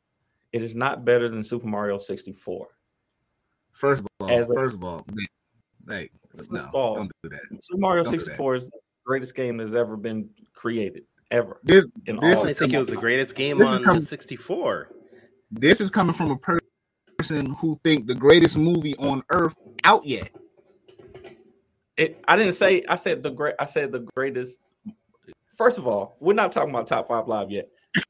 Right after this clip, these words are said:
Speaker 1: Wait. <laughs> Yet. I said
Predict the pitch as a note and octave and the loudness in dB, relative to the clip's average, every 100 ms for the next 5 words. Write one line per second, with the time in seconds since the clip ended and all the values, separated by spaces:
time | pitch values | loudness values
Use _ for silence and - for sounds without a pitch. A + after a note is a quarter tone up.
0 | - - A3+ C4+ F4+ B3+ - B3+ _ - | 0 4 8 8 8 4 4 0 _ -20
1 | - _ - - - C5 - - G#4+ - | -20 _ -14 -10 -2 0 0 -2 -2 -2
2 | - _ - D#3+ A#2+ - _ - _ _ | -4 _ 2 2 2 -6 _ -20 _ _
3 | - _ _ _ - E3+ G#3 A3 - F#3+ | -20 _ _ _ -6 4 4 6 4 8
4 | D#3+ | 6